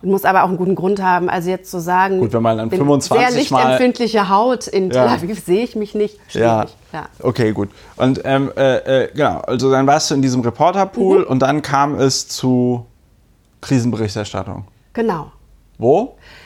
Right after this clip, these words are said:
Speaker 1: Ich war in den letzten beiden, ich habe aus den letzten beiden Gaza-Kriegen berichtet, auch aus Gaza selber zum Teil.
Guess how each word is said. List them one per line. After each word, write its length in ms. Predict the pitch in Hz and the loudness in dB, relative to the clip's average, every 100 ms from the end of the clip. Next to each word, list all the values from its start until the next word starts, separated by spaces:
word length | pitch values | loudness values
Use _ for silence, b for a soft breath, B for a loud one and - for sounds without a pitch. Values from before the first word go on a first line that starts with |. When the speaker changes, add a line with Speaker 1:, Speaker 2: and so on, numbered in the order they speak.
| B B B B B B B _ 190 | B B B B B B B _ 2
Speaker 1:
Ich 460 | 311 339 - 185 | 4 2 -2 -6
war 480 | 196 185 185 185 190 | -4 -2 0 -2 0
in 140 | 196 | 0
den 160 | 190 185 | 0 0
letzten 560 | 190 214 - - 226 202 | 0 -2 -6 -6 -4 0
beiden, 420 | 190 190 185 202 | 2 2 0 -2
ich 120 | - | 0
habe 300 | 202 202 208 | 2 4 2
aus 140 | 180 - | 0 0
den 140 | 180 | 0
letzten 340 | 196 196 208 | 0 -2 -2
beiden 340 | 190 185 180 170 | 2 2 2 2
Gaza-Kriegen 760 | 180 196 226 233 - 233 240 | 2 2 0 -4 -4 -4 -2
berichtet, 600 | 226 220 233 - 254 240 185 | -2 -2 -2 -2 -2 0 0
auch 220 | 196 - | -2 0
aus 180 | 190 - | -2 0
Gaza 360 | 180 175 175 160 | 0 0 0 -2
selber 600 | 160 165 196 233 262 330 339 381 _ _ - | -2 -2 -2 -2 -2 -4 -10 -16 _ _ -18
zum 220 | - 226 226 | -4 -4 -4
Teil. 640 | 196 208 220 254 302 | 0 2 4 4 2